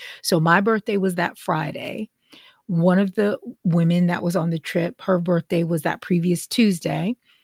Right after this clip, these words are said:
And the other woman that was on the trip, her birthday was the day after mine on the twenty-eighth.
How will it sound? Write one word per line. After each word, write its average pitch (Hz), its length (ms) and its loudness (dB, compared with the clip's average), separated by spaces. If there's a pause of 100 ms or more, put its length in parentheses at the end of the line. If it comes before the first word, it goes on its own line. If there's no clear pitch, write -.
(400)
And 185 340 4
the 196 160 0
other 247 500 6
woman 175 520 2
that 180 120 -2
was 175 140 0
on 165 140 2
the 170 80 -2
trip, 175 320 0
her 202 180 2
birthday 175 420 0
was 180 240 0
the 190 100 2
day 160 200 0
after 160 260 -2
mine 233 460 -2 (140)
on 175 300 2
the 165 100 -2
twenty-eighth. 185 800 -2